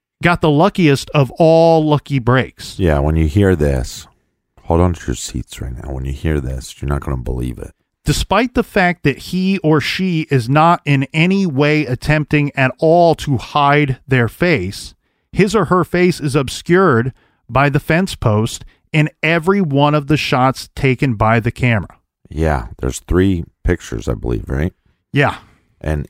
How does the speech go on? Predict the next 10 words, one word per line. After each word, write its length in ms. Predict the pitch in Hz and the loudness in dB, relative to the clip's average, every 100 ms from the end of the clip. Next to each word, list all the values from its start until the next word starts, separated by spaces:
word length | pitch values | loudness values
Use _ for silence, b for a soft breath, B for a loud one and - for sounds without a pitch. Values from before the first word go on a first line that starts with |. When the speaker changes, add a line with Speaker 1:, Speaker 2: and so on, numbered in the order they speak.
| _ | _
Speaker 2:
each 320 | 90 90 - | -4 -2 -8
time, 540 | - 104 82 60 57 64 _ _ _ _ _ _ _ _ _ _ | 0 2 2 0 -6 -12 _ _ _ _ _ _ _ _ _ _
and, 180 | - 85 | -10 -4
and 180 | 98 101 | 0 4
there's 200 | 92 - | 2 2
two 300 | - 127 139 | 0 2 2
thicker 420 | - 117 - 107 | 2 -2 2 0
poles, 680 | - 95 92 65 50 - - _ _ _ _ _ _ _ _ _ _ _ - | 2 2 2 0 -4 -12 -20 _ _ _ _ _ _ _ _ _ _ _ -6
and 200 | 85 78 | -4 -4
twice 840 | - - 104 107 73 - - - | -8 -2 0 2 0 -6 -14 -18